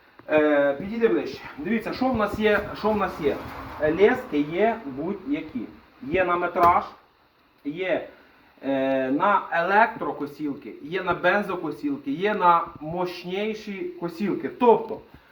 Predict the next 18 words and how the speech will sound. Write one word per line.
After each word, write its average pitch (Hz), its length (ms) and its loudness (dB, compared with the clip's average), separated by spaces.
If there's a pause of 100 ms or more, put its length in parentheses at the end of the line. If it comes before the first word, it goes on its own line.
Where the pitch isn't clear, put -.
Щоб 170 140 -8
ви 208 100 6
розуміли, 202 560 2
від - 280 -6
чотирьох 202 520 2
міліметрів, 185 680 2 (160)
від 151 120 -10
чотирьох 175 360 2
міліметрів, 156 580 0 (380)
е, 135 480 2
леска 165 420 -2 (140)
до 226 240 8
один 190 560 -2
і 185 60 -10
три 190 260 0
міліметра. 156 580 -4 (140)
Тобто - 380 2 (240)
вся 247 340 4